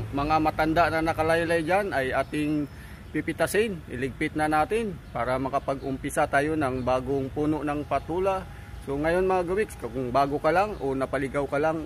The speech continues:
sa aking YouTube channel, huwag kalimutan mag-subscribe at siyempre pahit na rin yung notification bell para updated tayo sa aking mga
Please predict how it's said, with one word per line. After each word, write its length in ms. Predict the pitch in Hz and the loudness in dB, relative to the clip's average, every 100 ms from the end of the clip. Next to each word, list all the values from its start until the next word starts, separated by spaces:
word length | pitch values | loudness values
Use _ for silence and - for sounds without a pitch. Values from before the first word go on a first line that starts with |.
| - | -6
sa 480 | - 127 123 120 113 - - - | 0 2 2 0 -2 -10 -14 -4
aking 400 | 143 - 156 143 | -2 0 0 0
YouTube 400 | 170 190 185 139 | -2 0 -2 0
channel, 400 | 185 196 202 202 | 0 2 2 0
huwag 240 | 165 131 110 | 0 -2 -2
kalimutan 800 | 139 135 143 160 175 196 202 202 | -2 0 0 0 2 2 2 -2
mag-subscribe 800 | 147 123 113 139 113 - 170 214 156 - - - - | -4 -4 -4 -6 -6 -2 0 -2 -4 -12 -16 -10 -4
at 80 | 120 - | -2 -2
siyempre 400 | 160 160 208 180 | -2 0 0 0
pahit 320 | - 120 135 | 0 0 0
na 160 | 143 | 0
rin 160 | 135 139 | 0 0
yung 160 | 147 147 | 0 -2
notification 720 | 143 147 147 151 143 147 139 | -4 -6 -6 -4 -4 -2 -2
bell 240 | 190 208 | -2 -2
para 320 | 131 123 117 | -2 0 0
updated 400 | 113 117 127 135 127 | -2 -4 -4 -6 0
tayo 320 | 139 156 208 - - - - | 2 2 0 -2 -12 -14 -10
sa 400 | - 131 123 117 110 - - 170 | -2 0 0 -2 -6 -10 -8 -8
aking 320 | - 180 170 | 0 2 4
mga 400 | 156 151 165 156 | 4 4 4 2